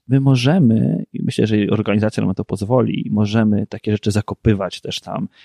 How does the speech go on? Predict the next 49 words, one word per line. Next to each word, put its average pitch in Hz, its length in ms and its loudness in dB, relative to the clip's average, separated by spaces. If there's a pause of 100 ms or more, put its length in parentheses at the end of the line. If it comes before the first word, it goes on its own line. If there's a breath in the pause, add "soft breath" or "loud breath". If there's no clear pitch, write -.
(120)
i - 100 -8
niekoniecznie, 107 760 0 (320 loud breath)
e, 80 240 -8
niekoniecznie 110 520 2
sprawiać, 98 580 -4
że 98 160 -4
to 101 120 -4
wszystko - 260 -8
będzie 95 180 -2
takie, 95 220 -8
wiesz, 92 200 -6
bardzo 98 300 2
poważne, 95 600 -2
tak? - 200 -6
To - 80 -4
jest 98 80 -2
jakby, 104 220 -2 (260 loud breath)
to 110 80 -4
story, 143 320 2
o 104 60 0
którym 104 220 0
powiedziałeś, 98 460 -2
jest - 140 -12
super - 240 -2
istotne, 104 460 -4 (800)
ale 127 140 2
też 123 180 -2
myślę, 104 260 0
że 101 120 -4
jakby 98 160 -6
mamy 104 200 4
trochę 101 200 -2
takich - 260 -10
narzędzi, 98 460 -2 (380 soft breath)
em, 90 380 -4 (100)
wcale 165 280 2
nie 117 100 4
trudnych, 101 500 2 (100)
do 101 60 -4
tego, 104 180 0
żeby 95 340 -2
to, 92 400 -2 (240)
e, - 300 -16
żeby 123 160 -4
to 127 60 -8
zrobić 135 240 0
po 151 100 -8
prostu 185 240 -2
ciekawym. 120 420 -2